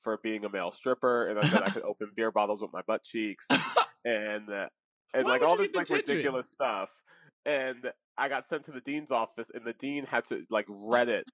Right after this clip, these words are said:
Speaker 1: out loud to my mother on the phone. And my mom later told me, she's like,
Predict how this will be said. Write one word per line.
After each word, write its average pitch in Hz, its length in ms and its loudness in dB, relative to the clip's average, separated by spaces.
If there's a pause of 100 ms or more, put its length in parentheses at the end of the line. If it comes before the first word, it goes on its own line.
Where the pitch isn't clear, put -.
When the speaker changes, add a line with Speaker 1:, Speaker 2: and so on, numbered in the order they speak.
Speaker 1:
out 107 200 4
loud 110 460 2 (140)
to 117 120 -12
my 101 160 -8 (100)
mother 98 300 -6
on 92 140 -6
the 90 140 -12
phone. 90 340 -2 (280)
And 101 340 0
my 104 240 0
mom 113 280 4 (160)
later 113 340 2
told 104 300 -4
me, 92 220 -8
she's 107 280 -6
like, 95 220 0